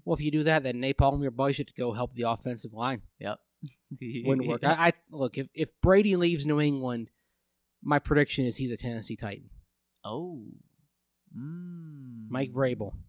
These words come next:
Speaker 2: Mm.
Speaker 1: old buddy of his.
Speaker 2: Mm.
Speaker 1: Better
Speaker 2: Well
Speaker 1: offensive line when they're on point. We've seen them struggle at times this year. And quarterback questions. They benched Marcus Mariota. Ryan Tannehill has done some good things, but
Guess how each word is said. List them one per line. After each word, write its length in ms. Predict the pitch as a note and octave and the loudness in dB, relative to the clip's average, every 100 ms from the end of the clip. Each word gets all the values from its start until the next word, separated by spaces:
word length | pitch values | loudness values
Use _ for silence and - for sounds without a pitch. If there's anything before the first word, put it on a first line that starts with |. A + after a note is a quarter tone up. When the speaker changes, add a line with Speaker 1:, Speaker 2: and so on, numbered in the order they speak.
| - | -16
Speaker 2:
Mm. 400 | B2 D#3+ F3 E3+ E3+ | -14 -12 -12 -10 -6
Speaker 1:
old 200 | C3 C#3 | -4 2
buddy 280 | C3+ A#2+ A2 | 2 2 -4
of 60 | |
his. 460 | G#2+ G2 F#2 - - _ _ _ _ C#3+ | -6 -10 -10 -12 -16 _ _ _ _ -18
Speaker 2:
Mm. 1120 | D#3+ F3+ F3 D#3+ C#3+ B2 A2 G#2+ G#2 A2 G#2+ _ _ | -14 -14 -14 -14 -14 -14 -12 -12 -14 -16 -20 _ _
Speaker 1:
Better 240 | B2+ D3+ D#3+ | 2 6 8
Speaker 2:
Well 100 | D#3+ E3 | 8 8
Speaker 1:
offensive 480 | - E3 - D#3 | 6 4 4 0
line 680 | C#3 C#3+ C3 A#2+ A2+ A2+ A#2+ - _ _ _ | 2 2 2 0 -2 -4 -6 -14 _ _ _
when 440 | D3+ C#3 D3 C#3 C3 | -12 -2 2 2 2
they're 180 | C3+ | 2
on 260 | C3 B2+ A#2+ | 2 0 0
point. 380 | - C3+ A#2+ G#2+ | -2 -2 -4 -4
We've 120 | B2 | -6
seen 220 | A2+ C3 | -4 -2
them 140 | B2+ A2+ | -2 -4
struggle 400 | - C3+ A#2 A#2 | -2 0 0 -4
at 80 | - | -4
times 320 | A#2+ A2 G#2 | -6 -6 -8
this 200 | A2 - | -8 -6
year. 240 | A#2 A2+ - _ - - _ | -6 -6 -10 _ -20 -20 _
And 180 | C3+ D3+ | 0 0
quarterback 600 | - D3+ E3 F3 F3+ - | 6 8 8 8 4 4
questions. 480 | F#3 F3+ - D#3 B2+ | 4 6 4 0 0
They 120 | A#2 | -2
benched 460 | G2 A#2 C3+ - - _ _ _ _ _ _ - | -4 -8 -8 -10 -16 _ _ _ _ _ _ -4
Marcus 380 | C#3+ - C#3 C#3+ | -2 -2 -4 0
Mariota. 500 | C#3 C3+ B2+ C#3 D3+ | 2 2 2 2 4
Ryan 280 | C3+ C3+ B2 | 2 0 0
Tannehill 540 | C3+ C#3 B2+ C#3 B2+ | 0 0 2 2 2
has 140 | A2+ - - _ _ | -2 -8 -20 _ _
done 180 | B2+ C3+ | 0 0
some 200 | - C3 | 0 -2
good 240 | C3 C3 | 0 -2
things, 280 | - C#3 E3 | 0 0 -2
but 260 | - G#2+ | -4 -6